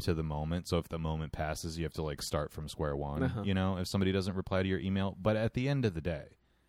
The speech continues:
Speaker 2: Have a backup
Speaker 1: it's a
Speaker 2: plan.
Speaker 1: fucking
Speaker 2: Yeah.
Speaker 1: Instagram picture.
Speaker 2: Figure it out.
Speaker 1: You, like, can't get that together for a company or whatever? Like, how many, a-, a-, and, you know, maybe that is a sign of a badly ran company. Like, how many people does that type of thing really need to go through? It's, it, it's incredible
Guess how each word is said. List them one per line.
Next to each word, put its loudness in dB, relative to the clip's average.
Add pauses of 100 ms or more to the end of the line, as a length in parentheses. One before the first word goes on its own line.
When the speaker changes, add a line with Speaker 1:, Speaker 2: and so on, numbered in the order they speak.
(500)
Speaker 2:
Have 4
a 2
backup 2
Speaker 1:
it's 6
a 6
Speaker 2:
plan. 2
Speaker 1:
fucking 6
Speaker 2:
Yeah. 2 (220)
Speaker 1:
Instagram 0
picture. -12 (300)
Speaker 2:
Figure -2
it -2
out. -4
Speaker 1:
You, 8
like, 8
can't 2
get 0
that 0
together 2
for 2
a 2
company 0
or -2
whatever? 0
Like, 0
how 4
many, -2
a-, -6 (280)
a-, -4
and, 0
you 4
know, 2
maybe 6
that 8
is 6
a -2
sign 2
of 0
a 0
badly -2
ran -4
company. -8
Like, -6
how 2
many 0
people 2
does 0
that 2
type 0
of -4
thing 0
really -2
need -4
to -6
go 0
through? -8 (1160)
It's, 2
it, 2
it's 4
incredible 4